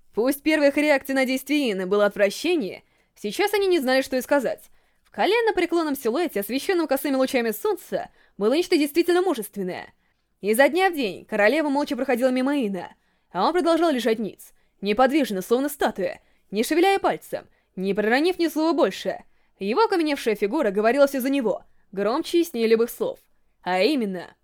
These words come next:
«Дай присунуть!» Сора не мог не испытать уважения к такому упорству. Ему ведь сказали, «Любовь — это не хитросплетение планов,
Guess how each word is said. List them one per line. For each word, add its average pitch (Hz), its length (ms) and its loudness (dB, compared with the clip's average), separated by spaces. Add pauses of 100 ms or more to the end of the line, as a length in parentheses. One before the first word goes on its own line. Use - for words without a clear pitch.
(500)
«Дай 240 380 8
присунуть!» 285 800 -2 (400)
Сора 381 300 0
не 427 120 2
мог 480 160 0
не 370 80 2
испытать 311 300 -2
уважения 262 360 2
к - 40 -20
такому 302 260 0
упорству. 254 580 -4 (280)
Ему 220 280 0
ведь 359 160 2
сказали, 294 560 -2 (220)
«Любовь — 208 500 4
это 240 220 -2
не 262 100 0
хитросплетение 320 720 0
планов, 277 460 -4